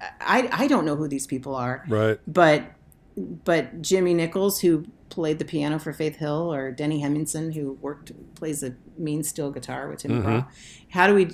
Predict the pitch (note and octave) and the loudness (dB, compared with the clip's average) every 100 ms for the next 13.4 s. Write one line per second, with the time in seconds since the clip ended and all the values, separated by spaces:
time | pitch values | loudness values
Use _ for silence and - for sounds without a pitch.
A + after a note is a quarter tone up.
0 | D#3+ F#3+ E3+ E3 A3+ D#3+ A#2 - - D#3+ | -4 0 0 2 2 0 -2 -4 -4 -2
1 | D3+ D3+ - _ _ _ _ _ _ - | -2 -4 -8 _ _ _ _ _ _ -20
2 | - - G3+ F#3+ G3 F#3 D#3+ F#3+ F#3 F#3+ | -14 0 6 6 8 6 6 6 6 4
3 | - D#3+ D3+ G3 E3 D#3 - F3 D#3+ E3+ | -4 -4 2 4 4 2 0 0 0 0
4 | D3+ D3 D3+ D3 C#3 - D3+ C#3 C#3 D3 | -2 -2 -2 -2 -4 -4 -4 -4 -4 -2
5 | C#3 C#3+ C#3 - C#3 B2 D3 C#3 - D3+ | -4 -4 -8 -8 -10 -8 -8 -8 -8 -8
6 | C#3+ C#3 C3 - B2+ C#3 C3 D3 C#3 C3 | -8 -8 -10 -12 -10 -8 -8 -8 -8 -6
7 | - D3+ C#3+ D3 C3 B2 C3+ F3+ D3+ C3 | -4 -4 -4 -4 -6 -6 -4 -2 -2 -4
8 | - _ _ _ E3 E3 E3 - D3+ - | -14 _ _ _ 0 2 2 2 -2 -2
9 | D#3+ D#3+ D3 C3+ C3+ C#3 D3 D#3+ G3+ E3+ | -2 0 0 -2 -4 -6 -6 -4 -2 -4
10 | - - - _ _ - - - A2+ G#2+ | -6 -14 -16 _ _ -20 -12 4 6 6
11 | D#3 D3+ D#3+ E3 D#3 D3+ C#3+ - C#3+ C#3 | 4 2 2 2 2 0 -2 -4 -6 -8
12 | C#3 C#3 C3+ C#3 - D3+ D3+ - D3+ D3 | -8 -8 -6 -8 -10 -12 -14 -12 -10 -10
13 | D3 - D#3 D#2 | -12 -12 -14 -14